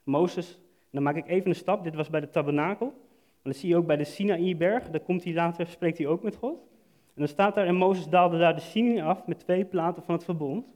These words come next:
En hij wist niet dat zijn gezicht glansde, doordat hij met de Heer gesproken had." Als Mozes de Ite-, Israëlieten dan wat zei, wat hij op-, opgedragen was, zagen zij dat zijn gezicht glansde.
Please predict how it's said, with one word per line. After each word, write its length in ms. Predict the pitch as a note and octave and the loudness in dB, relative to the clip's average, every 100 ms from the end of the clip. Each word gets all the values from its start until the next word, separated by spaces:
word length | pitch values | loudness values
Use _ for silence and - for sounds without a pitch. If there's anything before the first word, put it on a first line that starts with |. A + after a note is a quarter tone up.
| _ _ _ _ _ _ _ | _ _ _ _ _ _ _
En 120 | D3+ | 0
hij 200 | D#3 D3 | 0 2
wist 320 | G3 G#3+ - - _ | 0 -2 -8 -20 _
niet 300 | E3 G3+ C4 | 2 4 4
dat 160 | F3+ E3+ | 0 -2
zijn 200 | F3 E3 | -2 -4
gezicht 380 | D#3 - A3+ - | -4 -2 -2 -2
glansde, 640 | F#3 F#3 F#3+ F#3+ - F#3 - - _ | 2 4 4 2 -4 -4 -6 -20 _
doordat 320 | D3 D3 E3 | -6 0 0
hij 120 | E3 D#3 | 0 -2
met 120 | C#3+ | -2
de 60 | |
Heer 240 | D3 E3 F#3+ | 0 2 2
gesproken 540 | E3 - F3 F3 F3 | -2 -2 2 2 2
had." 320 | C3+ A#2+ - _ _ _ _ _ _ _ | -6 -14 -18 _ _ _ _ _ _ _
Als 140 | - C#3 | -10 0
Mozes 400 | E3+ G#3+ G3 F3 | 4 6 4 -2
de 100 | F3+ | -2
Ite-, 340 | F#3+ F#3 F#3 | -2 -2 -4
Israëlieten 580 | E3+ E3+ E3 E3+ G#3 E3+ | 0 -2 -2 -4 -4 -4
dan 360 | D#3 D#3 D#3+ D#3+ - | -2 0 0 -4 -8
wat 280 | D3 C#3+ | -4 -4
zei, 300 | - F3 G#3+ | 0 0 0
wat 100 | G#3 | -4
hij 140 | D#3+ D3+ | -2 -2
op-, 480 | E3 G3 D3+ C#3+ - | -2 -4 -10 -12 -4
opgedragen 580 | F3 - F3 F3+ F#3 F3 | -4 -4 -4 -2 -2 0
was, 300 | G3+ - - _ _ _ | -2 -4 -16 _ _ _
zagen 380 | _ F#3+ G3+ G3+ | _ 2 2 0
zij 420 | F#3 F3 F3 F#3 | -4 0 0 0
dat 140 | E3 E3 | -2 -4
zijn 140 | D#3 | -4
gezicht 380 | D3 - G#3 G#3 | -6 -4 -2 -2
glansde. 560 | - F3+ D#3+ - - | 0 2 2 0 -12